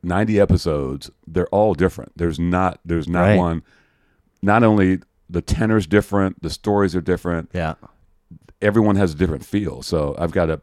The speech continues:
Speaker 1: one of my, one of my coworkers, he started, he just started listening to 'em. He's like, "I'm through episode
Speaker 2: He
Speaker 1: twenty something."
Speaker 2: He went back catalog.
Speaker 1: Yeah,
Speaker 2: And he's
Speaker 1: what? Yeah,
Speaker 2: working.
Speaker 1: yeah. So he's listening to, to them all over again,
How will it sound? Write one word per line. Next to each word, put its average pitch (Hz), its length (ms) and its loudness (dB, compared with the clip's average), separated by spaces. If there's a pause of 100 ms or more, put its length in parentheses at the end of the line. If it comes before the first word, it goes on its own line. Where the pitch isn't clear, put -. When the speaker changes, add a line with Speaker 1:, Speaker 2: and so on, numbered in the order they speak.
Speaker 1:
one 82 200 -6
of 82 60 -4
my, 76 240 -6 (100)
one 85 180 -8
of 82 60 -6
my 76 100 -6
coworkers, 73 680 -4 (1040)
he 85 200 0
started, 80 600 -2
he 90 180 -2
just 90 160 -2
started 85 260 0
listening 80 300 -2
to 78 120 -6
'em. 69 60 -4
He's 78 120 -6
like, 78 100 -6
"I'm 95 80 -6
through 85 220 -2
episode 78 440 -2 (880)
Speaker 2:
He - 100 -14
Speaker 1:
twenty 95 300 6
something." 80 560 -2
Speaker 2:
He 101 100 2
went 90 240 4
back 87 240 4
catalog. 67 480 -4
Speaker 1:
Yeah, 104 200 10
Speaker 2:
And 117 100 8
he's 85 180 2
Speaker 1:
what? 98 140 4
Yeah, 78 120 4
Speaker 2:
working. 64 180 -16
Speaker 1:
yeah. 82 220 2
So 92 180 4
he's 104 220 4
listening 98 360 2
to, 85 180 -2 (440)
to 92 140 0
them 80 240 0
all 87 220 4
over 76 160 0
again, 76 480 -4